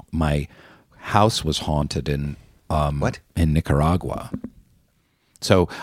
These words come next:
Speaker 1: I lived in Nicaragua as a child, and, um,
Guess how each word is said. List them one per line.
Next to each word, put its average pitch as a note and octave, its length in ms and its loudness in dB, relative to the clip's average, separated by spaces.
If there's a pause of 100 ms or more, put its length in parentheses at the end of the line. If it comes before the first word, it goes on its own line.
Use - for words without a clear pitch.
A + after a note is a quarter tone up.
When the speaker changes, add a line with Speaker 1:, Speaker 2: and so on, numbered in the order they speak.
Speaker 1:
I F#2+ 60 6
lived G2+ 200 4
in B2+ 100 4
Nicaragua F2+ 500 4
as G2 100 2
a C3+ 60 4
child, - 600 -2 (500)
and, E2 540 4
um, D#2 300 4